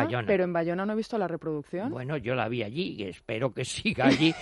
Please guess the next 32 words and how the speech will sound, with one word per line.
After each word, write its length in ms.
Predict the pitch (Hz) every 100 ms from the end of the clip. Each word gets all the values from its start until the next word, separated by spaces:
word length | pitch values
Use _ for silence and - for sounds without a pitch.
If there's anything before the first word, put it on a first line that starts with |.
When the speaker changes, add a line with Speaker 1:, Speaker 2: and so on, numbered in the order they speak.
| - -
Speaker 1:
Es 200 | 170 185
absolutamente 720 | 170 156 175 170 175 175 170
Speaker 2:
<laughs> 120 | 175
Pero 60 | 190
es 60 | 208
que 80 |
yo 60 | 160
fui 0 |
hace 220 | 156 147
Speaker 1:
extraordinario, 500 | 240 226 175 175 175
Speaker 2:
muchísimos 360 | 240 247 - 151
Speaker 1:
porque 160 | 180 127
yo, 60 |
Speaker 2:
años. 240 | - 165 175
Speaker 1:
como 240 | 120 107
de 140 | 104 104
tantas 360 | 160 156 143
cosas, 380 | - 135 151 131
es 100 | 113
que 120 | 123
sé 180 | 110 139
poquísimo 840 | 131 120 - 139 139 - 147 147 147
de 320 | 117 104 98
barcos, 640 | 104 131 131 131 135 131
de 100 | 117
naves, 380 | 107 120 135 127
pobre 340 | - 127 127 127
de 140 | 120
mí, 160 | 139 127 - -
soy 180 | 131 127
tan 180 | 135 135
ignorante. 600 | 131 127 123 120 107